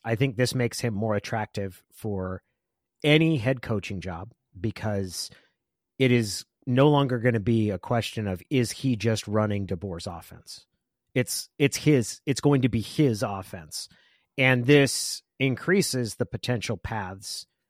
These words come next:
to a head coaching job because maybe he really does fit in the N F L and maybe he really does like that. And that just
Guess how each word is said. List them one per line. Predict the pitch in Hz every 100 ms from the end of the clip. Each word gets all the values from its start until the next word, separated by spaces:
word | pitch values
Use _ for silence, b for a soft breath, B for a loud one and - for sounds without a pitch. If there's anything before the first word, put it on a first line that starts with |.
| _ -
to | 143
a | 113
head | 113 92
coaching | 113 98 101
job | 95 95 95 - -
because | 113 - 110 92
maybe | 123 127
he | 113 123
really | 113 110 92
does | 113 113
fit | - 104
in | 98
the | 95 87
N | 90
F | -
L | 92 80 -
and | 110
maybe | 107 104
he | 92 107
really | 113 107
does | 95 110 107 101
like | 95 104 -
that. | 95 87 - b b b b _
And | 123 117 113 107 98 - _ _ _ _ _ _ _ _ _ _
that | 110 123 -
just | 104 98 120 113 - -